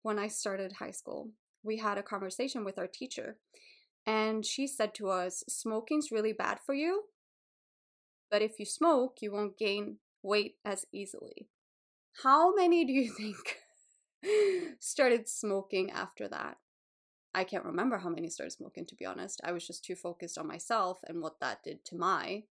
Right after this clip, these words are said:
mental health and to my overall health. So, of course, I started smoking.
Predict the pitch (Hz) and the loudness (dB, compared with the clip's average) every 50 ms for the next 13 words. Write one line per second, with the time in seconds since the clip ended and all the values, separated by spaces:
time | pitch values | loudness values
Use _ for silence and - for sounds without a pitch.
0 | _ - 175 175 - 180 - - - 190 185 - 185 - - - 175 170 - - | _ -6 -6 -6 -6 -8 -4 0 0 0 2 0 -4 -6 -8 -8 -8 -8 -8 -8
1 | 185 190 180 175 170 170 165 - - 185 175 175 - 151 156 147 - - - - | -8 -6 -4 -4 -4 -4 -4 -4 -4 -6 -6 -6 -6 -6 -6 -8 -8 -10 -10 -10
2 | - 185 - - _ _ - - _ _ _ _ _ _ _ _ - - 302 294 | -10 -12 -14 -18 _ _ -20 -20 _ _ _ _ _ _ _ _ -10 -8 -8 -4
3 | - 415 359 - 285 269 - 226 214 202 - - 190 190 180 - - - - 190 | -2 0 0 0 0 0 0 0 0 0 -2 -4 -4 -6 -6 -8 -10 -14 -14 -14